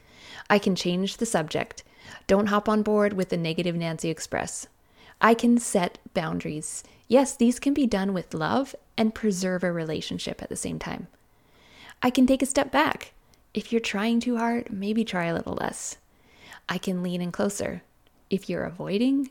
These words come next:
maybe get more engaged. And it is that old saying, "Be the change you want to see in the world."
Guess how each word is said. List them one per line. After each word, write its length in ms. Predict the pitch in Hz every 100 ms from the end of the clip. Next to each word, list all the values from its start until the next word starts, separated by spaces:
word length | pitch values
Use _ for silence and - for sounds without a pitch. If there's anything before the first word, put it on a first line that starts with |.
| -
maybe 260 | 247 247
get 160 | 240 226
more 160 | 214 190
engaged. 600 | 180 156 - - - - _ _ _ _ _ - - -
And 120 | 240
it 120 | 254 262
is 300 | 254 254 -
that 240 | 254 240 -
old 240 | 202 208
saying, 480 | - 190 175 156 160 - _
"Be 180 | 214 269
the 140 | 311
change 400 | 302 233 220 208
you 80 | 185
want 260 | 160 160 -
to 80 | 180
see 180 | 170
in 100 | 165
the 60 | 175
world." 360 | - - -